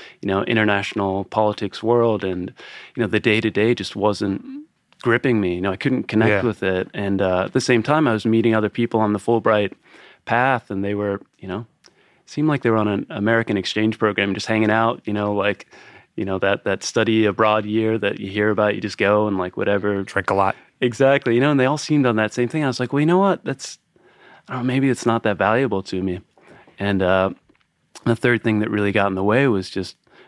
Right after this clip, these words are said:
Speaker 1: Belgian beer everywhere. You know, like, the moment I got off the plane, I went into a, a cafe and said, "Hey, you know, just give me something typical, local." And then they gave me a, a Rodenbach.
Speaker 2: Oh, wow.
Speaker 1: Yeah, it's a Flemish sour ale,
Speaker 2: Yeah.
Speaker 1: just, like,
Speaker 2: Grand
Speaker 1: every
Speaker 2: Cru or the straight up?
Speaker 1: Straight up.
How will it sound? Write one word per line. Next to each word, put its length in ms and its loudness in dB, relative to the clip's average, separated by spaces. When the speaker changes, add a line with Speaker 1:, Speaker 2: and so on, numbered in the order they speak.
Speaker 1:
Belgian 380 2
beer 440 2
everywhere. 540 0
You 100 -2
know, 80 2
like, 180 -2
the 80 -2
moment 400 2
I 20 -2
got 140 2
off 120 -4
the 60 -6
plane, 360 2
I 40 2
went 180 0
into 260 -2
a, 160 -2
a 80 0
cafe 420 2
and 120 0
said, 100 0
"Hey, 160 4
you 140 0
know, 80 2
just 140 -6
give 100 4
me 80 6
something 480 2
typical, 560 2
local." 520 2
And 160 -2
then 220 -2
they 160 -2
gave 180 0
me 140 2
a, 220 -2
a 100 0
Rodenbach. 760 2
Speaker 2:
Oh, 100 4
wow. 460 0
Speaker 1:
Yeah, 100 -2
it's 140 -6
a 60 -2
Flemish 360 0
sour 340 2
ale, 140 2
Speaker 2:
Yeah. 80 2
Speaker 1:
just, 220 -6
like, 220 -10
Speaker 2:
Grand 180 2
Speaker 1:
every 140 0
Speaker 2:
Cru 240 2
or 180 4
the 100 0
straight 240 -2
up? 140 0
Speaker 1:
Straight 380 2
up. 220 2